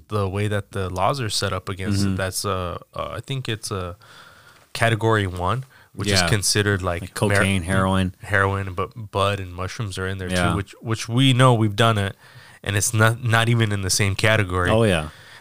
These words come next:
Speaker 1: But, um, the thing is, it's like, we're, we're illegal, uh, what's that? Oh, yeah. Regulating all these things, and it's just like, or criminalizing all these things and putting people, like, okay, one thing that bothers me, and, uh, maybe it's not answering your question, but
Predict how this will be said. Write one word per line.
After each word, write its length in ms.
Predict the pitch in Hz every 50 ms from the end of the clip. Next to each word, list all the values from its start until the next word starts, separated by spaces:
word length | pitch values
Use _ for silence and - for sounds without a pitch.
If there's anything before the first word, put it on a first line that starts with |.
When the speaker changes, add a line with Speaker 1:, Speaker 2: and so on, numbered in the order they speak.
| - _ -
Speaker 1:
But, 360 | - 135 127 123 123 107 - - _ _ _ _ _ _ _ _ _ _ _ _ -
um, 480 | 117 113 113 110 107 104 98 92 87 - _ _ _ _ _ _ -
the 120 | 110 113
thing 240 | 110 - 143 143 139
is, 180 | 139 139 131 110
it's 160 | 107 - -
like, 260 | 113 104 98 - - -
we're, 180 | 123 120 120
we're 360 | 104 101 107 117 113 110 - - -
illegal, 600 | 117 107 107 117 131 135 131 135 127 123 120 - _ -
uh, 300 | 104 95 90 87 87 85 - _ _ _ _ _ _ _ _ _ - - - _ _ _ _ _
what's 200 | 123 127 - -
that? 160 | 160 151 - -
Oh, 100 | - 101
yeah. 200 | 95 90 85 85 -
Regulating 540 | - 107 120 127 127 135 123 113 107 104 104 -
all 180 | - 110 123
these 240 | 123 117 101 - -
things, 300 | - - 151 156 147 117
and 120 | 110 101 98
it's 100 | 95 -
just 220 | 101 - - -
like, 180 | 104 92 87 - -
or 140 | 98 95 90
criminalizing 720 | - - - 165 185 170 127 107 98 98 98 95 101 98
all 140 | 95 92 95
these 200 | 92 95 92 -
things 220 | - 104 104 95 95
and 120 | 92 87
putting 240 | - 113 110 107 98
people, 500 | - 117 107 - - 101 95 92 - - -
like, 200 | - 98 92 - - - - - - - - - -
okay, 240 | 139 135 - 165 151
one 220 | 135 151 180 -
thing 180 | - 208 196 180
that 180 | 147 113 101 85
bothers 380 | 95 92 104 117 131 131 127
me, 200 | 139 143 143 135
and, 140 | 117 104 95
uh, 140 | 95 95 - - -
maybe 280 | 117 113 117 113 117 113
it's 180 | 110 104 -
not 140 | - 113 -
answering 320 | 101 104 104 - - 110 101
your 100 | 95 90
question, 480 | - - 101 101 - - 117 104 95
but 200 | 90 92 92 92